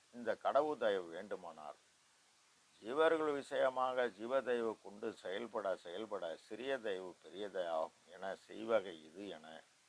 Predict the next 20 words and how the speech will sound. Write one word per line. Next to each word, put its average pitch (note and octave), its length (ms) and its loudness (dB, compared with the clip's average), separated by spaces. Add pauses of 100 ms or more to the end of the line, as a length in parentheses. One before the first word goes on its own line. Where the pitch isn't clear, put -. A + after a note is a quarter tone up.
அனுபவத்தில் G#2+ 1000 -2 (220)
மெய் A2 520 -8
அறிவின் G#2+ 600 -4
கண் C#3 320 -4 (140)
எழுந்த G#2 440 -2
மகாமந்திரம் F#2+ 840 2
இது E2 380 -12
என E2 460 -16 (1600)
அருட்பெரும் D3 680 2
ஜோதி, B2+ 380 -2
அருட்பெரும் A2 600 0
ஜோதி, F#2+ 440 -8
தனிப்பெரும் G#2 640 -6
கருணை, G2 420 -2
அருட்பெரும் G2 640 -6
ஜோதி E2 520 -14 (260)
செய்வகை B2 760 0 (420)
கூறி G#2 340 -4
மந்திரம் G#2 600 -4
கூறிவிட்டார். D#2+ 580 -8